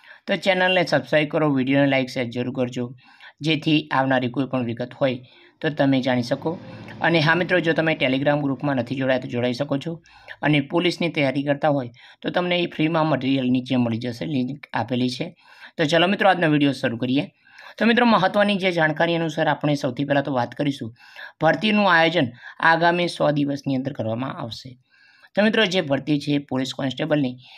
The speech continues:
એની અંદર પોલીસ વિભાગની અંદર જે માગણી કરવામાં આવી છે કે કેટલી ભરતી થવા પાત્ર રહેશે. તો મિત્રો, આની અંદર સત્યાવીસ હજાર આઠસો ને સુડતાલીસ જગ્યાઓ ઉપર પોલીસ વિભાગની અંદર ભરતી થશે. તો મિત્રો, આની અંદર જે આપણે વાત કરીએ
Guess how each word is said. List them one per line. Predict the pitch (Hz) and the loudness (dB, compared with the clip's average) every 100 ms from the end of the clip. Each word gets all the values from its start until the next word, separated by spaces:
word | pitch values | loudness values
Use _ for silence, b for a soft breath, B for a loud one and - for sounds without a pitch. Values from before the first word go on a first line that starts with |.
| B | B
એની | 175 190 | 0 2
અંદર | 202 202 | 2 0
પોલીસ | 196 175 180 170 | -2 0 0 -2
વિભાગની | 185 165 160 165 | 0 2 2 2
અંદર | 165 | 2
જે | 160 156 | 0 0
માગણી | 151 139 131 147 | 0 2 2 0
કરવામાં | 160 156 147 151 | 0 2 2 2
આવી | 147 | 0
છે | 147 135 123 B B | 0 -4 -8 B B
કે | - 175 | -4 -2
કેટલી | - 147 165 170 | -2 -2 0 0
ભરતી | 135 127 143 | 0 -2 0
થવા | 135 127 | 0 0
પાત્ર | 127 117 139 - - 139 | -2 -4 -2 -4 -6 -4
રહેશે. | 135 123 - 127 - B B B | -2 -4 -6 -14 -16 B B B
તો | 208 | 0
મિત્રો, | 214 214 | 0 2
આની | 190 190 | 2 2
અંદર | 190 185 | 4 2
સત્યાવીસ | 170 143 - 156 156 | 2 -4 -2 -2 0
હજાર | 151 151 147 | 0 0 0
આઠસો | 131 135 143 | -2 -4 -2
ને | 139 | -2
સુડતાલીસ | - 120 147 151 143 | -2 -6 -4 -2 -2
જગ્યાઓ | 127 135 131 | 0 0 0
ઉપર | 127 127 117 B B B B - | 0 -4 -4 B B B B -2
પોલીસ | 196 202 202 - | 0 2 0 -2
વિભાગની | 143 139 139 135 | 0 0 0 0
અંદર | 127 135 143 _ - | -2 -4 -8 _ -6
ભરતી | 117 120 | -4 -4
થશે. | 113 110 120 131 B B B - | -6 -6 -8 -14 B B B 0
તો | 196 | 0
મિત્રો, | 202 196 | 4 4
આની | 160 170 | 4 4
અંદર | 165 160 | 2 2
જે | 156 143 | 2 0
આપણે | 123 139 | 2 2
વાત | 143 139 | 2 0
કરીએ | 147 135 | 0 0